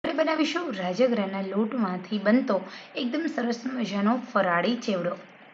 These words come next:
આ ચેવડો બનાવવાની ખાસિયત એ છે કે આ જે સેવ રાજગરાના લોટની બને છે, એમાં બિલકુલ તેલ નથી રહેતું. એકદમ કોરી બને છે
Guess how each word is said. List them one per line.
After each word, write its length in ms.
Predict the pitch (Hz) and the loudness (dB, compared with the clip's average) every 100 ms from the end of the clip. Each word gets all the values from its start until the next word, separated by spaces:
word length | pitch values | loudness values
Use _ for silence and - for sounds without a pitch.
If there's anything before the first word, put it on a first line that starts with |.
| - - - | -20 -20 -8
આ 60 | 208 | -6
ચેવડો 360 | - 202 214 226 | -2 0 4 4
બનાવવાની 340 | 233 233 247 | 6 6 4
ખાસિયત 520 | 247 220 214 262 240 | 4 4 4 4 4
એ 140 | 220 247 | 4 2
છે 280 | - 208 | 2 0
કે 260 | 220 254 262 | 4 2 2
આ 200 | 220 - | 0 -2
જે 260 | 208 - 247 | -2 0 -2
સેવ 460 | - - 226 233 | -2 2 4 4
રાજગરાના 580 | 220 180 - 220 214 226 | 2 -2 -4 0 2 2
લોટની 300 | 214 202 226 | 2 2 4
બને 280 | 214 214 254 | 6 6 4
છે, 260 | - 180 - - - - - - | 0 -6 -8 -16 -16 -14 -6 0
એમાં 320 | 269 269 233 | 4 4 6
બિલકુલ 600 | 285 302 311 269 277 277 | 6 4 4 2 2 0
તેલ 440 | - - 226 233 233 | -6 0 2 4 2
નથી 360 | 202 190 220 | 2 0 -2
રહેતું. 360 | 190 175 175 180 - - - - - - - | -2 -4 -6 -14 -16 -20 -20 -20 -20 -20 -12
એકદમ 320 | 214 185 196 196 | -10 -6 -6 -4
કોરી 300 | - 185 226 | -4 -2 2
બને 300 | 254 254 254 | 2 2 0
છે 200 | - | -2